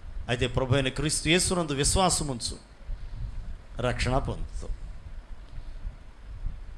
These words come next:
కొంతమంది అంటారు, "మేము నరకానికే పోతాం, మేము పొట్టులాగే ఉంటాం, అదే బెటరు" అనేవాళ్ళు కూడా ఉన్నారు. అయ్యో,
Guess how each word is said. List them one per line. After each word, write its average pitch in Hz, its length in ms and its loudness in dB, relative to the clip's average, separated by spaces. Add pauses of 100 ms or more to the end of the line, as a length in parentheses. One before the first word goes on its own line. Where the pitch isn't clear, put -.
(180)
కొంతమంది 139 420 -2
అంటారు, 151 320 0 (840)
"మేము 123 680 -2 (1000)
నరకానికే 156 500 0
పోతాం, 120 340 -4 (1400)
మేము 135 640 0 (580)
పొట్టులాగే 196 500 8
ఉంటాం, 127 340 0 (1040)
అదే 170 260 4
బెటరు" 131 400 2 (440)
అనేవాళ్ళు 254 380 12
కూడా 285 220 12
ఉన్నారు. 226 340 4 (1600)
అయ్యో, 120 380 -2